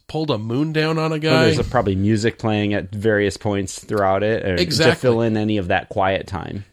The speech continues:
Speaker 1: So, I mean, in the, in A Quiet Place, you have a, a movie that is almost entirely, um, ambient noise.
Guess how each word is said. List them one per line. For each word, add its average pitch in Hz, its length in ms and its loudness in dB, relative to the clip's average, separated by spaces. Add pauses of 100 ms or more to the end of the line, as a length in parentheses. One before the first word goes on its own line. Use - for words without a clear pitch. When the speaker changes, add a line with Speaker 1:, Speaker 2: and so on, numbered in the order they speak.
(100)
Speaker 1:
So, 143 340 0
I 151 80 -2
mean, 151 240 2
in 147 300 -2
the, 143 200 -2
in 131 520 -2
A 139 80 -2
Quiet 202 320 -2
Place, 123 260 -4
you 135 80 -6
have 123 240 -2 (220)
a, 123 100 -10 (400)
a 143 80 -4
movie 147 340 2
that 120 280 -2
is 120 160 -2
almost 120 420 -4
entirely, 110 1040 -6 (320)
um, 101 400 -6
ambient 113 360 -2
noise. 104 520 -8